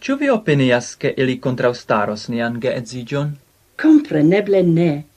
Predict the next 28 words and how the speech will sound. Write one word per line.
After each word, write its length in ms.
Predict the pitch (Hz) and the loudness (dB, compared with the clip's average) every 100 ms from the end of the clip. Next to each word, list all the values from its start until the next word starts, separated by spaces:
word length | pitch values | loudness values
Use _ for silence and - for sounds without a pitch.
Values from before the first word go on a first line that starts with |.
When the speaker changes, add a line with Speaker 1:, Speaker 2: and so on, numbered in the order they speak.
| - | 2
Speaker 2:
Kia 400 | 330 427 226 160 | 6 6 4 0
ideo! 640 | 175 151 196 233 165 143 156 _ _ _ _ 330 | -6 -4 0 0 0 -4 -12 _ _ _ _ 6
Miaj 300 | 359 247 - | 6 6 0
gepatroj 760 | 143 127 - 214 226 - 185 180 | -4 -6 -8 -6 -6 -4 -2 -2
tre 240 | - 320 359 | 0 0 2
ŝatas 680 | - - 196 285 - 131 - | 0 -4 -2 -2 -4 -12 -6
vin, 300 | 147 139 147 - _ _ _ | -2 -2 -4 -10 _ _ _
kaj 160 | 160 156 | -6 -4
ankaŭ 360 | 196 320 339 147 | 4 4 4 0
mia 220 | 180 175 | 0 -2
frato. 600 | - 226 285 339 - 131 156 _ _ _ _ | -4 -2 -2 -4 -12 -14 -14 _ _ _ _
Speaker 1:
Ĉu 160 | - 127 | -10 -8
vere? 440 | 101 104 101 123 185 - | -6 -6 -4 -4 -6 -8
Speaker 2:
Jes, 560 | 185 214 330 381 330 - - | -6 0 4 4 2 -6 -16
certe. 640 | - 208 226 220 - 110 - - _ _ _ _ _ _ _ - | -4 0 0 -2 -8 -12 -12 -20 _ _ _ _ _ _ _ 0
Sed 240 | 392 - | 2 2
kion 380 | - 349 320 277 | 4 6 8 6
diros 440 | 269 269 226 190 175 | 8 6 6 2 -2
via 360 | 190 320 330 | 0 2 0
familio? 720 | - 151 156 143 143 139 135 143 _ _ _ _ _ _ _ _ | -4 -4 -2 -2 -2 -4 -10 -18 _ _ _ _ _ _ _ _
Mi 160 | 330 330 | 6 8
dubas, 520 | 320 359 185 160 170 - | 8 6 6 0 -4 -2
ĉu 200 | 285 285 | 6 8
mi 180 | 277 262 | 8 4
plaĉas 500 | 220 269 285 254 180 | -4 -4 -2 -6 -2
al 180 | 190 190 | -2 0
via 220 | 240 202 | -2 -2
fratino. 680 | - 175 165 277 330 277 | -4 -4 -2 2 6 6